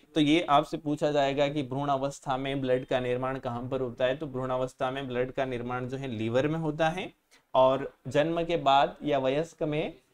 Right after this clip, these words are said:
जो ब्लड है उसका निर्माण कहाँ पर होता है, तो बोन मैरो में होता है या मज्जा गुहा में होता है, जिसको हम कह सकते हैं कि अस्थि या हड्डी के बीच का जो खोखला हिस्सा होता है, उस हिस्से में ब्लड का निर्माण होता है।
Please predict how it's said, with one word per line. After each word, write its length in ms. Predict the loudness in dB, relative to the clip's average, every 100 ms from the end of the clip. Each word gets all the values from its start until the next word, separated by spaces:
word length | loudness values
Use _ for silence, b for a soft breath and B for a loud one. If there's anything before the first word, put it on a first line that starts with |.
| _ -12
जो 140 | -4 -2
ब्लड 300 | 2 2 2
है 160 | 0
उसका 320 | -2 -2 -4 -4
निर्माण 420 | -2 -2 -2 -4
कहाँ 300 | -8 -8 -4
पर 100 | -2
होता 220 | -2 -2
है, 80 | -6
तो 120 | -4
बोन 320 | -2 2 2
मैरो 320 | 0 -2 -2 -2
में 120 | -4
होता 280 | -6 -4 -4
है 80 |
या 80 | -2
मज्जा 380 | -4 -4 -4 -4
गुहा 320 | -2 -4 -4
में 120 | -4
होता 240 | -6 -2 -2
है, 140 | -2
जिसको 260 | -6 -8 -8
हम 140 | -6
कह 100 | -4
सकते 340 | -4 -8 -8 -8
हैं 100 | -4
कि 80 |
अस्थि 600 | -4 -4 -6 -8 -2 0
या 80 | 2
हड्डी 380 | 0 -4 -2 -2
के 100 | 0
बीच 280 | -2 -4 -4
का 160 | -4
जो 320 | -2 -2 -4 -8 b b _
खोखला 340 | -2 0 2 2
हिस्सा 360 | 0 -2 2
होता 320 | 2 2 0
है, 260 | -2 -4 -8 _ _ -2
उस 240 | -2 0
हिस्से 340 | -2 0 0
में 260 | 2 0 -4 b b -8
ब्लड 280 | 0 0 0
का 140 | -2
निर्माण 440 | -2 -2 -2 -4 -6
होता 260 | -10 -10
है। 100 | -12